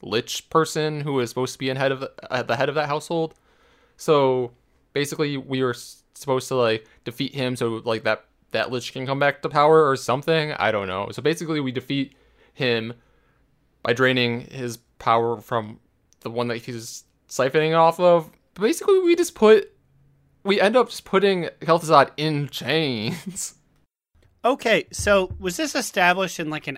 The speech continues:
Speaker 2: after-fight scene or a cutscene or something?
Speaker 1: Yeah, there was, like, a mini cutscene that happened.
Speaker 2: Because when I blew him up,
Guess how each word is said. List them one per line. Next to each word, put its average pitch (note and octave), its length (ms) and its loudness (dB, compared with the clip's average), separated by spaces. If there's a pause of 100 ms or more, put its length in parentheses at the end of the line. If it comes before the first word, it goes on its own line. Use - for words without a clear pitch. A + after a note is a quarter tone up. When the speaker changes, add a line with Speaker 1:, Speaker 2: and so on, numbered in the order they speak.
(100)
Speaker 2:
after-fight D3 760 -6
scene D#3 380 -4
or B2+ 220 -8
a A#2+ 40 -8
cutscene F3 600 -6
or F3+ 80 -6
something? F#3+ 520 -8 (480)
Speaker 1:
Yeah, E3+ 440 6
there D#3+ 180 8
was, G3 180 2
like, G#3 480 0
a B2+ 380 4
mini A2+ 320 -2
cutscene G2+ 640 -8
that G#2+ 160 -4
happened. C3 600 -6 (540)
Speaker 2:
Because F3 520 -2
when F3 260 0
I C4 280 6
blew G3 420 0
him F3+ 260 0
up, E3 300 2